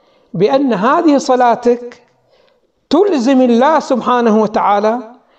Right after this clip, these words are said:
بأنه شنو ماذا؟ يعطيك هكذا شيء، فقاعد تطالب به أنت.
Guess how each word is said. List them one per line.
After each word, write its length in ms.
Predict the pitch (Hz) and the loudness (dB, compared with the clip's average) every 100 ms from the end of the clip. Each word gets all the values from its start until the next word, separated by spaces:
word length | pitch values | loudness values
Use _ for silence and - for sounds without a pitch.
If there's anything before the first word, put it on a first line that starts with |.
| _ - | _ -4
بأنه 420 | 190 226 240 226 | -2 0 0 0
شنو 300 | 220 214 214 | 0 -2 -2
ماذا؟ 160 | 196 196 | 0 0
يعطيك 680 | 175 196 233 262 247 262 - | 0 0 0 -2 -6 -18 -8
هكذا 460 | 190 160 180 156 135 | -6 -4 -4 -6 -8
شيء، 380 | - 156 - _ - | -12 -14 -18 _ -6
فقاعد 300 | 170 180 185 | -4 -4 -6
تطالب 480 | - 240 254 262 | -4 -2 0 -2
به 200 | 277 349 | 2 2
أنت. 200 | 226 - | 0 -8